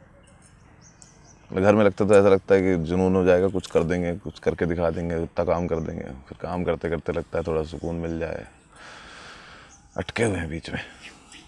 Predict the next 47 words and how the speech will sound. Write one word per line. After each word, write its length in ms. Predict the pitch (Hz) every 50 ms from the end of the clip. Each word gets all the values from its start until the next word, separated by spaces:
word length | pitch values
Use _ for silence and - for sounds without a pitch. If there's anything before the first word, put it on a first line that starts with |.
| - - - - - - -
पता 220 | 85 85 - 90 85
नहीं 160 | 82 80 78
है, 200 | 78 78 80 - -
कुछ 160 | 85 - -
ऐसा 200 | 87 90 92 98
भी 120 | 85 95
नहीं 140 | 92 92 92
है 100 | 92 85
कि 140 | - 92 90
इतना, 420 | 87 - - - - 85 82 85
मुझे 240 | 82 90 87 87 90
इतना 300 | 85 - - 92 90 87
कुछ 160 | 85 90 -
करके 340 | - 95 87 87 - 92 87
life 340 | 80 90 87 85 82 - -
में 140 | 90 90 87
यहाँ 200 | 87 87 87 85
जाके, 460 | 85 87 85 - - 82 85 85 80
अ, 100 | 80 - - - - - - - - - - - - - - - - - - - 62 - - - - - - - - - -
ये 300 | - 87 85 85 82 78 - - -
चार 280 | - 82 85 85 82
property 420 | 78 - 87 87 78 87 78 82 85
खड़ी 240 | 80 85 85 85 80
करनी 260 | 85 82 85 82 82
है, 120 | 85 82
कुछ 260 | - 92 85 - -
नहीं 140 | 85 80 78
है। 200 | 78 78 80 78 80 80 78 - - - - - - - - - -
पैसा 240 | - 90 90 82 95
invest 380 | 92 90 90 92 95 92 - -
करने 320 | - 90 87 87 90 87
की 60 | 85
एक 100 | 87 82 - -
पैसे 240 | 90 85 76 87
की 60 | 82 82
तमीज़ 380 | - - 82 85 82 78 76 -
नहीं 100 | 87 82
है, 100 | 80 82
पता 320 | 80 - 101 95 - 95 95
नहीं 140 | 131 143 107
है 160 | 95 120 123
कहाँ 320 | - 123 110 98 98 98
होता 240 | 95 95 - - 104
है, 180 | 104 - - 104
क्या 240 | - - 117 107
करना 320 | 98 - 85 73 85 92 87
है, 140 | 85 85